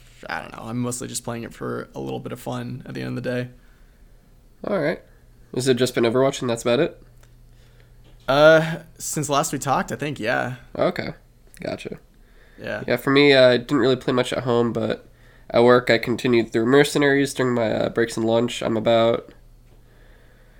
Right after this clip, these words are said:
Speaker 2: I would say, almost three quarters of the way through, just kinda running through it again. It's been, it's been a good time, honestly. Uh, it's still very enjoyable. I actually fucked up, though. I got one, basically there's fifty-two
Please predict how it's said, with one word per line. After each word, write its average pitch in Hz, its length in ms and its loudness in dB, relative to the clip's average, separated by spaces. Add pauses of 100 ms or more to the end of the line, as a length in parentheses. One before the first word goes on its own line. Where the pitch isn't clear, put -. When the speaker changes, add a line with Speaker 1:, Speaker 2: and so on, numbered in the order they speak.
(580)
Speaker 2:
I 117 120 2
would 120 180 2
say, 127 360 2
almost 147 580 6
three 139 160 0
quarters 135 400 2
of 127 80 -6
the 123 80 2
way 110 160 4
through, 127 380 0 (100)
just - 180 -8
kinda 117 380 2 (100)
running 117 220 -2
through 117 220 -2
it 117 40 0
again. 123 180 0
It's 117 140 -4
been, 110 380 -2
it's - 160 -16
been 277 100 -2
a 262 60 -2
good 240 120 0
time, 190 240 0
honestly. 120 520 -2 (200)
Uh, 120 220 4
it's - 80 -8
still 120 320 0
very 117 600 4 (460)
enjoyable. 127 760 4 (340)
I 127 120 10
actually 123 340 6
fucked - 340 0
up, 123 180 2
though. 123 220 4
I 113 120 4
got 113 380 6
one, 120 680 4 (580)
basically - 340 6
there's 120 300 4
fifty-two 123 840 2